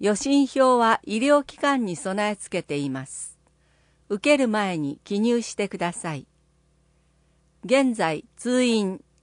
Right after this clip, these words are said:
治療中の人は、主治医に予防接種を受けられるか、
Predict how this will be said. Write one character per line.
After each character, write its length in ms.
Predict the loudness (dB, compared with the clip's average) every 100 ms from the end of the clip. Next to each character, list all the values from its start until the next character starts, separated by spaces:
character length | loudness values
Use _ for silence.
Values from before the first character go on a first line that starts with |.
| _
治 160 | -2
療 260 | 4 4 4
中 260 | 2 0 0
の 140 | -2
人 280 | -4 -4 0
は、 200 | -2 -4 _ _ _ _ _
主 180 | -6 -4
治 280 | 0 2 2
医 40 |
に 240 | 0 -2 -6 _ _ _
予 180 | -2 4
防 220 | 6 4
接 200 | 2 -4
種 240 | -4 -2 0
を 160 | 2
受 200 | 0 -2
け 40 | 0
ら 120 | 0
れ 120 | -2
る 100 | -6
か、 300 | -8 -8 -8